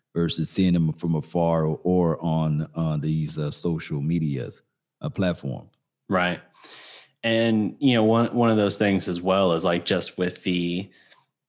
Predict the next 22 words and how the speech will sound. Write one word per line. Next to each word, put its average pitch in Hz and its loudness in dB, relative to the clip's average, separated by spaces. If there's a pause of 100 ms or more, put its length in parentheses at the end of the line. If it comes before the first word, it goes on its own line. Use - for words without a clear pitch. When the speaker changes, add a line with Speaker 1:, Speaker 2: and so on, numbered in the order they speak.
(140)
Speaker 2:
the 101 -2
kind 92 -2
of 85 -2 (1000)
relentlessness 107 2
with 95 -4
which 98 -2
you 95 0
put 92 0
out 87 0 (180)
content 120 2
as 90 0
well 107 4
is 90 -2 (1200)
it's 156 2
inevitable 131 4
at - -4
some 101 0
point 87 -2
you're 95 0
going 92 2
to 85 0
Speaker 1:
Mm-hmm. - -14